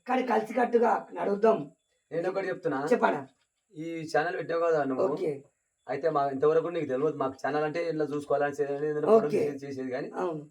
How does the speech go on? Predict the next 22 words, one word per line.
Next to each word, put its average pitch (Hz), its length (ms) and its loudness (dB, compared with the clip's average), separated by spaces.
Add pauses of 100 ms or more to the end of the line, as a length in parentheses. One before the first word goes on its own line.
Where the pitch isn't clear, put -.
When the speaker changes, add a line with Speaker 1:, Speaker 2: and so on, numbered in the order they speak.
(100)
Speaker 2:
ఈ 135 160 -10
ఛానల్ 151 160 0
పెట్టినందుకు 160 300 -2
కూడా 156 140 -2
మాకు 151 320 -2
చాలా 143 160 0
ధన్యవాదాలు. 135 720 -6
ఎందుకంటే 165 300 -2
సంతోషం 165 320 -2
ఉంది. 160 120 -2
మాకు 135 180 -6
ఎట్లుందంటే 139 680 -4 (220)
Speaker 1:
ధన్యవాదాలు. 147 480 -10 (420)
Speaker 2:
మాకు 151 680 2 (580)
ఈ 139 160 -6
ఆట 131 260 2
ఏందనేది, 175 760 -2 (140)
ఈ 143 220 -6
పాట 165 140 2
ఏందని 170 240 -4
మాకు 165 160 -2
కానరాకపోయేది. 165 680 0